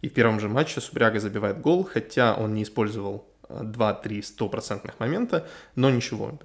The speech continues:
Понятно волнение, понятно, на него есть определенное давление.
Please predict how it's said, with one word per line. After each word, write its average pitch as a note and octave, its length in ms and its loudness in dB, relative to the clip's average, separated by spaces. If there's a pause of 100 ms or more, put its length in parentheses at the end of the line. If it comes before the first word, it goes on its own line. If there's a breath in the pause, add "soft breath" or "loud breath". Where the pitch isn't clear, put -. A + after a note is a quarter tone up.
(180)
Понятно G#2+ 400 2
волнение, C#3+ 420 4
понятно, A2+ 460 0
на G#2+ 100 0
него G#2+ 220 0
есть G#2 160 -4
определенное G#2 480 -4
давление. F#3+ 520 -2